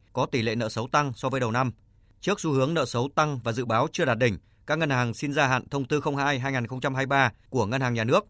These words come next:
về cơ cấu thời hạn trả nợ thêm sáu tháng đến một năm. Để khách hàng có thời gian trả nợ,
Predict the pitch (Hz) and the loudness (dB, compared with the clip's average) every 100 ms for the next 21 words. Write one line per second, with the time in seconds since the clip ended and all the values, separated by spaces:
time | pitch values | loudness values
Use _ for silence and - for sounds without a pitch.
0 | _ _ 117 135 131 165 135 160 139 135 | _ _ -2 0 0 0 2 2 2 0
1 | 110 - 101 120 - 151 147 131 131 139 | 0 -2 0 0 0 -2 -4 -2 -2 2
2 | 123 151 160 117 135 131 - _ _ 135 | 2 0 -2 0 0 0 -6 _ _ 0
3 | 127 165 170 131 139 151 127 156 131 110 | 2 4 4 2 2 0 0 0 0 2
4 | 127 | 0